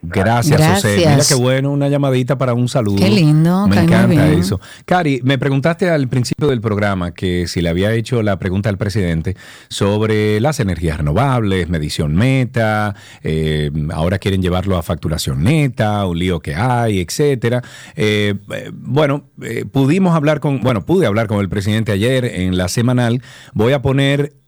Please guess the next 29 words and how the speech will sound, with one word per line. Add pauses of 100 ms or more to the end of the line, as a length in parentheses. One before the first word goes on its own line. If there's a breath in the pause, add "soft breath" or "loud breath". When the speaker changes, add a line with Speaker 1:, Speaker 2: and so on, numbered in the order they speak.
Speaker 1:
esa
parte (460 soft breath)
para
luego
entonces,
eh,
conectar (340 soft breath)
con
nuestro
amigo
Luis
Jonás
Ortiz
Germán. (540 loud breath)
Eh,
Luis
Jonás
es
director
de
Eficiencia
Energética,
normativa
de
la
Asociación
de
Empresas
de